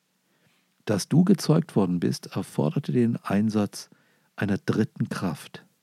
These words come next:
Ich nenne sie Gott, Schöpferkraft. Und diese dritte Kraft, die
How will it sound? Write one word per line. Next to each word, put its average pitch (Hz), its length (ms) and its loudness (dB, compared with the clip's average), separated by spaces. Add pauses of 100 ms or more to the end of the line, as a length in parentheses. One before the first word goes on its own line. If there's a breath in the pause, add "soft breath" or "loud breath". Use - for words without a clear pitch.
(1400)
Ich - 160 -2
nenne 90 200 -2
sie 101 300 0 (640)
Gott, - 380 -4 (180)
Schöpferkraft. - 840 -10 (1700)
Und 135 120 8
diese 185 160 8
dritte 151 280 6
Kraft, - 380 2
die 110 220 0